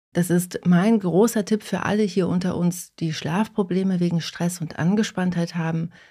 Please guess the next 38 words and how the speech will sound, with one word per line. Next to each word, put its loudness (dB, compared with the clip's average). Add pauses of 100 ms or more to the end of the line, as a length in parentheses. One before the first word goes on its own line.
(140)
C-B-D-Öl 0
ist -6
ein -2
Geschenk -2
des -2
Himmels 2
für -4
mich 0 (380)
und -2
ist -4
in 2
den 2
meisten -2
europäischen 0
Ländern 0
komplett -4 (140)
legal 0
und -2
frei -2
verkäuflich. -2 (220)
Und 0
es -2
funktioniert 0
für -4
mich 2
super. -2 (100)
Ich -6
kann -4
schlafen 0 (260)
und 0
guter 0
Schlaf -4
ist -10
einfach -2
mal 0
so 0
unglaublich 0
wichtig -4